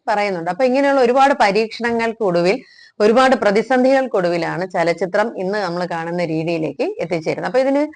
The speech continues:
വികസിത ഒരു ഘ-, നാല്, മൂന്ന് നാല് ഘട്ടങ്ങളായിട്ട് ഇതിന്റെ വളർച്ച, പുരോഗതിയെ നമുക്ക് നോക്കിക്കാണാം. അപ്പൊ നമുക്ക് ആദ്യത്തെ മോഡ്യൂളിലേക്ക് കടക്കാം.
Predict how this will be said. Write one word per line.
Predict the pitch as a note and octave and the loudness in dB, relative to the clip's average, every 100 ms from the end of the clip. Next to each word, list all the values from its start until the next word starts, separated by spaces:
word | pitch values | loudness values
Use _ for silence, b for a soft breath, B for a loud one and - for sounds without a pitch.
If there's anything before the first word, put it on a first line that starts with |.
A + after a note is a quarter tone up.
| B B B | B B B
വികസിത | A#3 B3+ B3+ C#4 B3 | 2 4 4 2 2
ഒരു | A3+ A3 | 2 4
ഘ-, | B3 A#3+ - - | 4 2 -2 -4
നാല്, | A3+ A3+ A#3+ G#3+ | -2 2 2 2
മൂന്ന് | G#3+ A#3 | 0 2
നാല് | B3+ C4 B3+ | 2 2 0
ഘട്ടങ്ങളായിട്ട് | G#3+ A#3+ B3+ C4 A#3+ G#3+ | -2 2 2 4 4 2
ഇതിന്റെ | G#3 G3+ G#3 - | -2 -2 -2 -2
വളർച്ച, | F#3 F3+ F#3 G3+ | -2 0 0 0
പുരോഗതിയെ | F#3 - F#3 F3+ F3+ F3+ F#3 | -2 -2 0 2 2 0 0
നമുക്ക് | F3+ E3+ D#3+ C#4 - _ | -2 -6 -2 -2 -4 _
നോക്കിക്കാണാം. | F3 E3 F3 D#3+ D3 A#3 D#4+ B B B | -8 -4 -4 -2 -2 -4 -6 B B B
അപ്പൊ | B3 C4+ | 2 2
നമുക്ക് | B3 A#3 | 2 2
ആദ്യത്തെ | A3+ G#3 G3+ G#3+ | 2 2 0 0
മോഡ്യൂളിലേക്ക് | G3 F3 F3 F3 E3 - C#4 | 0 0 0 0 -2 -2 -2
കടക്കാം. | G#3+ D#3+ G#2+ | -2 -4 -12